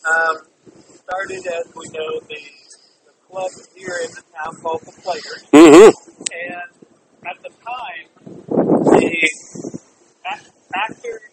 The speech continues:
Speaker 1: and actresses of the time were considered among the lowest levels of hierarchy in society.
Speaker 2: Right.
Speaker 1: So it was not a good place to be. So Ed, Ed,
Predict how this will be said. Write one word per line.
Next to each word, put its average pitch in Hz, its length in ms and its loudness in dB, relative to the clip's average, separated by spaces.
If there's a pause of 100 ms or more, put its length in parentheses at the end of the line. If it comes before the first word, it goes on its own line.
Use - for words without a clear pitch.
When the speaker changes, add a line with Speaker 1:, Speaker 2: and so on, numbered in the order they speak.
(180)
Speaker 1:
and - 100 -8
actresses - 580 4
of 523 140 -12
the - 80 -20 (160)
time - 340 -2 (680)
were - 140 -14
considered - 600 -16 (440)
among - 420 -8
the 508 140 -10
lowest - 520 -6
levels - 400 -10 (640)
of 1077 80 -18 (120)
hierarchy - 760 -8
in - 640 -20 (160)
society. 196 580 -2 (640)
Speaker 2:
Right. 123 240 10
Speaker 1:
So - 180 -2 (1120)
it - 100 -20 (100)
was 190 180 -20
not 208 260 -4 (680)
a 185 40 -18
good - 280 -20 (100)
place 185 280 -16
to - 140 -20
be. 269 100 -8 (180)
So 175 80 -10
Ed, 214 300 -8
Ed, - 280 -8